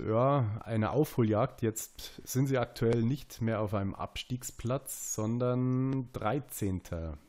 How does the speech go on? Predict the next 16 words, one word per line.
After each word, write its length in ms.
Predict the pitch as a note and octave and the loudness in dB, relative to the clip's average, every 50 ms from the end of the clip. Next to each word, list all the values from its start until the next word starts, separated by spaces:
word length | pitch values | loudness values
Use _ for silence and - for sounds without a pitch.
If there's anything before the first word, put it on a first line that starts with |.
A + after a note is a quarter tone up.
| _ _ _ _ - - - - - - - - - - - - _ - - - - | _ _ _ _ -20 -20 -20 -20 -20 -20 -20 -20 -20 -20 -20 -20 _ -20 -20 -20 -12
Und 880 | - - A2 G2+ G2+ G2+ G2+ G2 G2+ G2+ G2+ G2+ G2+ G2 - - - - | -4 2 4 4 6 6 6 6 4 4 4 2 0 -2 -6 -12 -10 -8
die 60 | - | -8
Frankfurter 640 | G2 - - G#2+ B2 - - - C#3+ C3+ C3 C3+ A#2+ | -4 -2 0 0 0 0 2 2 2 4 4 4 4
ja 160 | A2 G#2+ G#2+ | 4 4 4
im 100 | G#2 G#2 | 4 2
Mittelfeld 420 | A#2 B2 - A#2+ - A#2+ A#2 - | 0 0 -2 -2 -2 -2 -2 0
der 80 | - G#2+ | 0 0
Tabelle 400 | - G#2 - - G#2+ A2 A2 G#2+ | 0 0 2 2 2 2 2 0
auf 120 | G2 - | -2 -2
Platz 260 | - - G2 F2 - - | -2 -2 -2 -2 -4 -2
acht, 340 | - G2+ A#2+ - - - | -2 -2 -2 -2 -4 -2
noch 140 | G#2+ F#2+ F#2 | -2 0 0
mit 260 | G2 G2 F#2+ - - | 0 -2 -2 -4 -4
Connection 480 | - - G2 G2+ G#2 - - - A2 G2 | -4 -2 -2 -2 -4 -6 -4 -2 0 0
nach 100 | F#2 F2+ | 2 2
oben, 300 | F#2+ A2 B2+ C#3 D3+ D#3 | 2 2 2 0 0 -2